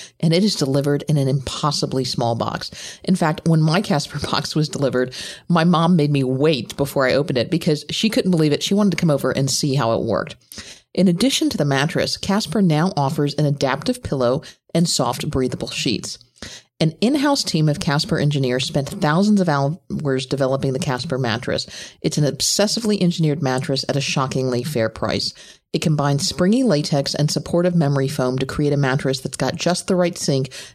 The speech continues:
and just the right bounce. Plus, its breathable design helps you regulate your temperature through the night. Now, mattresses can cost well over fifteen hundred dollars,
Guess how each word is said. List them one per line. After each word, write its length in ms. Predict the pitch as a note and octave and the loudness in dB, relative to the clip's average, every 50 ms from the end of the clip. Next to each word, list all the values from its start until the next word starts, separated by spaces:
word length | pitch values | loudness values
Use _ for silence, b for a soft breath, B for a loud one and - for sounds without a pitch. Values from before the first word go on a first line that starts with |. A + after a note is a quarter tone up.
| B | B
and 160 | - D3+ C#3 A#2+ | 0 2 2 4
just 240 | C#3+ C3+ C3+ - | 2 0 0 -2
the 60 | - C3 | -2 -2
right 240 | B2+ B2 - - | 0 -2 -2 -2
bounce. 380 | - A#2+ A#2+ A2 A2+ - - - B B B B B B B | -2 -2 -2 -2 -2 -4 -6 -8 B B B B B B B
Plus, 240 | - - A3 - - | 0 0 0 0 0
its 160 | - - - | -4 -4 -2
breathable 480 | E3+ D#3+ F3 F#3 G#3 G3 - - G#3+ G3+ | 0 2 2 2 2 2 2 2 2 2
design 380 | G3 E3 E3+ D3+ C#3+ D3 D3+ | 2 2 2 2 2 2 2
helps 260 | D3+ D#3 D3 - - D#3 | 2 2 0 0 0 -2
you 60 | D3 | 0
regulate 480 | D#3 D#3 D3+ D#3 D#3+ D#3 D3+ D3 - - | 0 2 0 2 2 2 2 2 0 0
your 80 | D3+ | -2
temperature 600 | C#3 - - C#3 C#3+ - - - C3+ B2+ A#2+ - - | -4 -2 -2 -2 -2 -2 -2 -2 0 0 0 -2 -6
through 200 | - - - C3 | -8 -4 -2 -2
the 80 | - C3 | -2 0
night. 300 | A2+ F2+ - C#2+ - - B B B B B B B - | -2 -2 -4 -4 -6 -10 B B B B B B B 0
Now, 120 | E3+ D#3+ | 2 4
mattresses 640 | E3 E3+ F3 F3+ G3+ G#3 - A#3+ A3 - A3 G3 - | 6 6 4 4 2 2 2 0 0 0 0 -2 0
can 160 | - E3+ D#3 | 0 0 0
cost 280 | - - D#3 D3 - | 0 0 -2 -2 -2
well 360 | D#3 C#3+ C#3+ D3+ D#3+ D#3+ E3+ E3+ | -2 0 2 2 4 4 4 4
over 160 | D#3+ E3 D#3 | 2 2 0
fifteen 380 | - - D3+ - - D3+ C#3 | -2 -2 -6 -4 -2 -2 -2
hundred 240 | C3+ D3 C3 C3 B2+ | 0 0 0 0 -2
dollars, 380 | A#2+ A2+ - - G#2 G#2+ - | -2 -2 -2 -2 -4 -4 -6